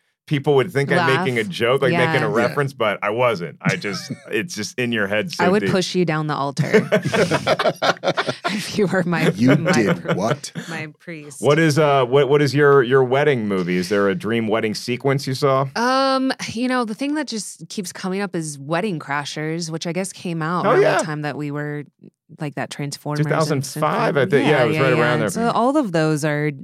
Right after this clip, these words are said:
Speaker 2: like, in this special little
Speaker 1: <laughs>
Speaker 2: area of my semi-youth.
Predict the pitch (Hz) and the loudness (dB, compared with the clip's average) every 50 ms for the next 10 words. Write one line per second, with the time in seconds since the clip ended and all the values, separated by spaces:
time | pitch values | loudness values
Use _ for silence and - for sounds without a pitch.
0 | - - - 160 156 147 135 - - - 156 151 147 147 - - - - 147 143 | -16 -10 -6 -4 -4 -4 -6 -8 -8 -6 -6 -4 -4 -6 -8 -8 -6 -6 -6 -4
1 | - 147 147 151 147 151 151 151 156 143 143 139 135 147 160 - - - - 156 | -4 -4 -4 -4 -4 -4 -4 -4 -2 -2 -4 -4 -6 -10 -16 -18 -14 -8 -8 -6
2 | 151 151 151 156 151 156 170 - 151 156 156 - - - 143 151 _ _ _ _ | -6 -4 -4 -6 -6 -6 -8 -10 -10 -10 -10 -10 -10 -10 -12 -14 _ _ _ _
3 | _ _ - - - 139 - - - - - 160 139 - 165 151 151 147 147 143 | _ _ -16 -10 -10 -10 -8 -10 -10 -8 -6 -6 -4 -2 -2 -2 -2 -2 -2 -4
4 | 143 143 143 143 139 | -4 -4 -6 -8 -10